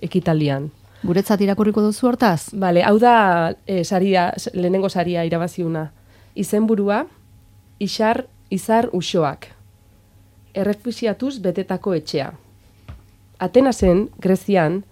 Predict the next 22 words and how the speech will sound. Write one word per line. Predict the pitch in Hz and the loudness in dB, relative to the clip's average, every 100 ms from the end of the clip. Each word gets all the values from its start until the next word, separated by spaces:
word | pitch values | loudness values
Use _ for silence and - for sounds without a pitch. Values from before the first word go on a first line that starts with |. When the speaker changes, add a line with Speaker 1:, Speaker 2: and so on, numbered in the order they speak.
| - - | -20 -4
Speaker 1:
bi | 208 | 0
neska | 240 233 - 214 214 | 2 0 -2 -6 -4
Siriako | - 202 202 190 208 | -4 -2 0 0 0
mutilez | 185 165 180 190 185 | 0 -2 -4 -4 -2
betetako | 170 170 175 165 185 165 | -4 -4 -4 -2 4 4
etxe | 151 180 | 4 2
batean. | 147 135 139 127 156 - _ _ _ _ - _ _ | 2 0 -2 -2 -6 -10 _ _ _ _ -20 _ _
Etxeko | 185 175 202 185 | -4 -2 0 -2
salan, | 180 156 170 277 349 - _ _ - | -2 0 0 0 -4 -10 _ _ -4
logela | 185 214 233 | 0 2 0
txiki | 214 - 214 185 | -2 -4 -6 -4
batera | 175 202 220 | -4 -4 -4
eramaten | 180 175 180 180 170 | -2 -4 -4 -2 -2
duen | 170 185 196 | 0 0 -2
atetxo | 170 165 170 165 135 | -6 -4 -4 -4 -6
bat. | - - _ _ _ _ _ _ _ | -8 -18 _ _ _ _ _ _ _
Logelan, | - 190 226 247 226 359 - _ _ _ _ | 2 4 6 4 4 0 -4 _ _ _ _
bi | 190 254 | 0 4
neskak | 269 247 233 240 - | 4 2 0 -2 -4
aspalditik | 170 - 202 214 214 214 | -6 -2 -2 -2 -6 -8
izkutuan | 170 - 202 175 190 196 | -10 -8 -8 -4 -4 -4
zuten | 196 175 180 | -6 -4 -2